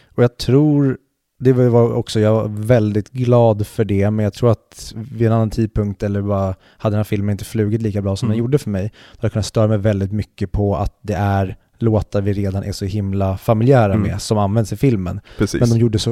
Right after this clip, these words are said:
Speaker 1: otroligt mycket roligt med det och
Speaker 2: Mm.
Speaker 1: att Baz Luhrmann verkligen inte, han gömmer inte på något sätt, utan det är
Speaker 2: Nej.
Speaker 1: verkligen, den här låten älskar jag,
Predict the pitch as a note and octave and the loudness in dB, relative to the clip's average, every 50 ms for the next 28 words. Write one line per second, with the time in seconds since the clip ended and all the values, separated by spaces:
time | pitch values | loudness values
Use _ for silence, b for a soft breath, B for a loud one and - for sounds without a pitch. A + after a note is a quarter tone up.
0 | - - B2+ - - C#3 C3 A#2+ A2 G2+ G#2+ G2 G#2 G#2 G2+ C3 B2+ A2+ A#2+ C3+ | -6 -8 -8 -2 0 0 0 0 0 -2 -2 0 0 2 2 2 2 2 4 2
1 | C#3 - - A2 G#2 G#2 G2+ F#2+ F#2+ F#2 F2+ G#2 G2 F#2 F2 - - - - A#2 | 2 2 2 -2 -2 -2 -2 -2 -4 -2 -2 -2 -2 -2 -4 -8 -10 -6 -6 -4
2 | - - - A2+ G#2+ - F#2+ F#2+ G#2 F#2+ - - A2 G#2 G2+ G2+ G2+ G2+ G#2 G#2 | -4 -2 -2 0 0 0 0 0 -2 -2 0 -2 -2 -2 0 -2 -2 -2 -2 -2
3 | F#2+ - - B2 A2+ A2 G2 F2+ _ - G#2 F#2+ F#2 - _ _ _ _ _ _ | -2 -2 -2 -2 0 0 -2 -4 _ -4 -4 -4 -4 -6 _ _ _ _ _ _
4 | _ _ _ _ - A2+ A2 G#2+ B2 A#2+ A#2+ A2 G#2+ G2+ F#2 G2 G#2 G2 F#2+ - | _ _ _ _ -2 0 4 4 4 4 4 2 0 -2 -2 -4 -6 -6 -6 -6
5 | - - A2 G2 - - - - G#2 G2+ G#2 G#2 F#2+ G#2 G#2 G2+ F#2+ - - A#2 | -6 -6 -6 -6 -6 -8 -8 -4 -2 -2 0 0 0 0 0 -2 -2 -4 -2 -2
6 | A2+ G#2 F#2+ F#2 F2 A#2 A#2 A2 A2 C3 B2 A2+ G#2 - A#2 - - A2+ F#2+ F#2 | -2 0 -2 -4 -6 -6 -2 0 2 2 2 2 0 -2 -4 -4 -2 -2 -2 -2
7 | - - A#2+ B2 C#3 F3+ | -2 2 4 4 4 4